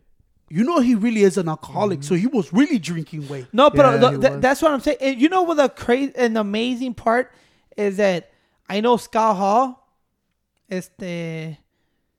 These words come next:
Speaker 3: you know, went through a lot of, like, alcoholism.
Speaker 1: Bro, he went
Speaker 3: and,
Speaker 1: through demons, bro.
Speaker 3: and Jake the Snake Roberts also went through a lot of shit. And it, it was awesome 'cause I remember that show.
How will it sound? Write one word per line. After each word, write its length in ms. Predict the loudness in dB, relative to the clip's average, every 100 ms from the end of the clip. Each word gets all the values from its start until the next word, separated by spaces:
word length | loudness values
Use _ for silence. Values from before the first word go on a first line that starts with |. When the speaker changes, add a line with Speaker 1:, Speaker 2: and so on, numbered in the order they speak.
| _ _ _ _ _ _ _ -8
Speaker 3:
you 120 | -4
know, 140 | -4
went 300 | -2 -4 -4
through 160 | -2 -2
a 20 |
lot 220 | -2 -4
of, 100 | -6 -6
like, 180 | -10 -4
alcoholism. 760 | -4 0 0 0 -2 -4 -6
Speaker 1:
Bro, 40 | -6
he 80 | -4
went 200 | -2 0
Speaker 3:
and, 240 | 0 -2
Speaker 1:
through 80 | -2
demons, 300 | -2 -2 -6
bro. 260 | -12 -12 -6
Speaker 3:
and 360 | -4 -4 -6
Jake 400 | -6 -4 -4 -6
the 100 | -10
Snake 400 | -8 -6 -6 -8 -8
Roberts 580 | -6 -4 -2 -4 -6 _
also 300 | -6 -4 -4
went 200 | -4 -6
through 140 | -6 -6
a 20 |
lot 220 | -4 -6
of 60 | -6
shit. 400 | -2 0 0 -2 _ _ _ _ -8
And 220 | -6 -6 -6
it, 140 | -8 2
it 120 | 2
was 180 | 4 4
awesome 280 | 4 4 -2
'cause 140 | -2
I 100 | 0
remember 360 | 0 -2 -2 0
that 180 | -2 -2
show. 320 | -2 -4